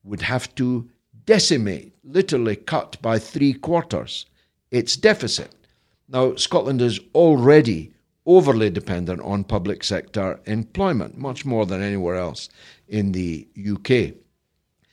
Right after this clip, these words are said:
And therefore, uh, the standard of life of Scottish people would be devastated. But there's another thing. It's often imagined,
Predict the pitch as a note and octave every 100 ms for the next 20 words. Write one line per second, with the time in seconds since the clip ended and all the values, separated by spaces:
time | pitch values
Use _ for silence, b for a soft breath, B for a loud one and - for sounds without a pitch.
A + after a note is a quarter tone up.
0 | _ _ - C#3 C#3+ C#3+ A#2+ - _ -
1 | G#2+ B2 E3+ - G2+ F2+ G2+ C#3+ - b
2 | b b b G#2+ G#2+ G#2+ G#2 - - _
3 | G#2 A2+ A2 A2 - _ - - - C3+
4 | D3 B2 G2+ F2+ F#2 D2+ - - _ -
5 | F#2+ E2+ C#2+ - - - F#2+ E2 - E2+
6 | - F#2+ F#2 E2 D#2 F2 F2 _ - F#2+
7 | E2 - C2 - - - G#2 C3+ B2+ A#2+
8 | F#2 D#2+ D2+ B1 - _ _ _ _ _
9 | _ _ _ _ - C3 G3 G3 F3 C#3
10 | A#2+ G2 D#2+ D2+ E2+ - -